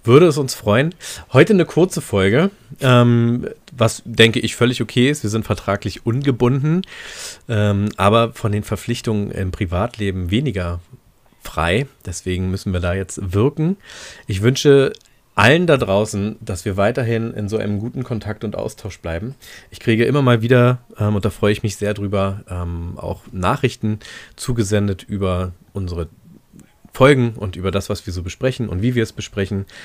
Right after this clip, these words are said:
Ähm, lasst uns das gerne weiter zukommen und lasst uns gerne weiter wissen, ähm, was ihr über uns denkt und über unser Gesäusel.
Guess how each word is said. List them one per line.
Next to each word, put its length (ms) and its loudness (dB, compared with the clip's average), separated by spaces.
Ähm, 200 -2
lasst 240 -2
uns 120 -6
das 160 -8
gerne 280 4
weiter 280 0
zukommen 840 -4
und 200 -4
lasst 240 -4
uns 100 -14
gerne 240 -2
weiter 300 -4
wissen, 300 -6
ähm, 580 -4
was 380 -4
ihr 240 -2
über 200 -4
uns 260 -4
denkt 260 -2
und 140 -8
über 180 -6
unser 260 -4
Gesäusel. 680 0